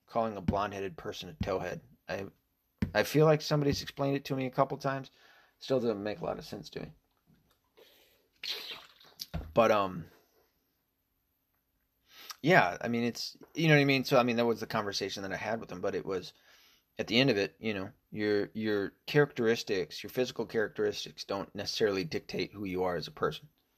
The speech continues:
Well, they don't dictate who you are as a person. That's on you and your choices and decisions and, and things of that nature. But, you know, when you have academia who's,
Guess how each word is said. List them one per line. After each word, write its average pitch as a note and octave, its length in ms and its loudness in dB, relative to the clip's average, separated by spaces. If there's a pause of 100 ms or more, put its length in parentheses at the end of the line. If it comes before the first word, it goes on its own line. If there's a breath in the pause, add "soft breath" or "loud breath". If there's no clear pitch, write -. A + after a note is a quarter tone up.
(2000 soft breath)
Well, A2 160 0
they G#2 120 -2
don't A2 280 0
dictate F2 360 -6
who G2 160 -6
you F2+ 160 -6
are F2 100 -4
as - 120 -8
a - 60 -12
person. - 360 -8 (420)
That's G#2+ 180 -6
on G2 140 0
you F#2+ 220 -4 (1040)
and G#2+ 80 -8
your G2+ 100 -4
choices F#2 480 -4
and E2+ 100 -4
decisions E2+ 500 -6
and, - 300 -12
and - 120 -16
things E2 180 -8
of E2+ 60 -4
that D#2+ 120 -6
nature. - 380 -12
But, - 240 -8 (920 loud breath)
you G2+ 140 -2
know, D2 180 -4 (140)
when G2+ 200 -4
you G2 100 -2
have G2+ 440 2 (1120)
academia G#2+ 800 0 (160)
who's, G2 640 -4